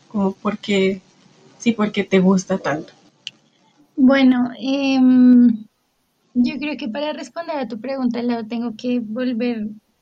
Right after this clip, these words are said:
Speaker 2: eh, varios años en el tiempo hasta mi infancia, porque yo diría que todo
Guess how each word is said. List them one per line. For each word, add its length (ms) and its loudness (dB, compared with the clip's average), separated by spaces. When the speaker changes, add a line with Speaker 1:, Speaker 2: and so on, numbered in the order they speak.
Speaker 2:
eh, 240 -12
varios 380 -4
años 260 -4
en 120 0
el 160 -2
tiempo 300 -4
hasta 220 -8
mi 100 -2
infancia, 640 -2
porque 320 -6
yo 120 -4
diría 240 -4
que 120 -10
todo 220 -8